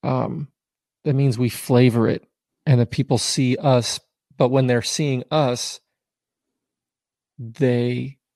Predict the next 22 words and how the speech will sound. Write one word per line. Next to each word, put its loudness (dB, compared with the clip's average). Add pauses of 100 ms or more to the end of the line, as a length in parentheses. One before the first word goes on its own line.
(1300)
give 0
glory 6
to -6
our -6
Father. -2 (1500)
Um, -6 (1900)
and 4
so, 6
man, 6
I, 4
I've 4
seen 0
your 2
ministry. 0 (480)
I've 0
been 0
blessed -2
by 2
it -6 (260)
for -6
sure. -2 (280)
Um, -2